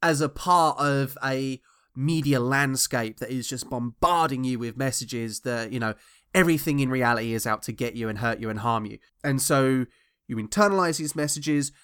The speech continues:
and your body instinctively becomes hypervigilant. And one of the major hormones that is re-, uh, released is cortisol.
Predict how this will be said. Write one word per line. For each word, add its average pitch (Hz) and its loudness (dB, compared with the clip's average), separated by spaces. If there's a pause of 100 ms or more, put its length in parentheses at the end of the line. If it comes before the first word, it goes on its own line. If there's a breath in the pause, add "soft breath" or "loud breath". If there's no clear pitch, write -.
(180 soft breath)
and 139 0
your 139 4
body 139 0 (200)
instinctively 135 -2
becomes 120 -2
hypervigilant. 120 0
And 113 -2
one 151 4
of 139 -2
the 135 0 (160)
major 165 2
hormones 135 2
that 123 -6
is 120 -8
re-, 117 -4 (180)
uh, 117 0 (100)
released 151 4 (200 soft breath)
is 127 -4
cortisol. 143 4